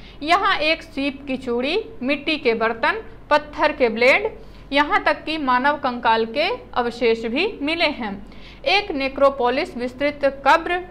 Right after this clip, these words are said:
स्मारकों के साथ एक बड़ा डिजाइन किया गया कब्रिस्तान है।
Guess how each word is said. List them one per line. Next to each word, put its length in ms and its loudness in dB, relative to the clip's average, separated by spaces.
स्मारकों 540 2
के 140 0
साथ 360 2
एक 260 0
बड़ा 380 4
डिजाइन 420 2
किया 260 4
गया 380 6
कब्रिस्तान 640 2
है। 300 -2